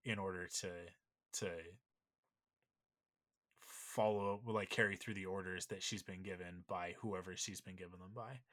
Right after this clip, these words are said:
So I'm exci-, I'm excited to see who that is. Like, I'm excited to find out that, like, I don't know, maybe Thrawn has something to do with it, right? And this is gonna tie back into Ahsoka, because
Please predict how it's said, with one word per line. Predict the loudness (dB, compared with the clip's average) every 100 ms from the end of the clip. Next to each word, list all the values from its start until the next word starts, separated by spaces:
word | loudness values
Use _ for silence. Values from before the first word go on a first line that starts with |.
| -20 -18 -18 -8
So | -2 -2 -2 -12 -20 -2 8
I'm | 10
exci-, | 12 12 12 12
I'm | 12
excited | 12 12 12 12
to | 12
see | 10 12 12
who | 10 10
that | 12 10 10
is. | 2 0 0
Like, | 2 6
I'm | 8 8
excited | 10 10 8 6
to |
find | 6 8 8
out | 8 6
that, | 2 0
like, | 0 0 -2 -6 -16 _ _ -20 -20 -20 -20 -12 8
I | 10
don't | 12
know, | 10 8
maybe | 10 12 12 10
Thrawn | 10 8 10
has | 8 4
something | 4 0 -2 -4
to | -4
do | -4
with | -4 -4
it, | -4
right? | 2 4 6
And | 4
this | 0
is | 2
gonna | 0 4
tie | 8 8
back | 8 6 4
into | 0
Ahsoka, | 0 4 4 4 -2 -10 -12 _ -20 -20 -20 4
because | 8 12 12 12 6 0